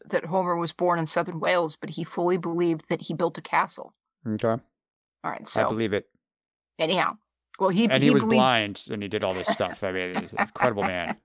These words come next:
Speaker 1: <laughs> He also decided that he was going to have a son that would help bring back Druidism and free the Welsh people.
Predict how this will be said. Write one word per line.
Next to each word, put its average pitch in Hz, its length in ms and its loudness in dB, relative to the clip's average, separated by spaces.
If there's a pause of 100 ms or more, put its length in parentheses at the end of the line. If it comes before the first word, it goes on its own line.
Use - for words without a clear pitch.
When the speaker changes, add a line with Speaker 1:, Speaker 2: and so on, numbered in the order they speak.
(1080)
Speaker 1:
<laughs> 226 520 -2 (680)
He 240 160 2
also 208 640 4
decided 180 760 0
that 190 140 -2
he 196 120 0
was 196 140 2
going 185 260 0
to 175 80 -2
have 170 220 2
a 170 80 -10
son 170 560 0 (100)
that - 140 -2
would 165 100 -2
help 190 260 2 (120)
bring 196 260 0
back 170 320 0
Druidism 180 720 -4
and 170 160 -2
free 214 240 2
the 190 100 0
Welsh 160 320 0
people. - 400 -4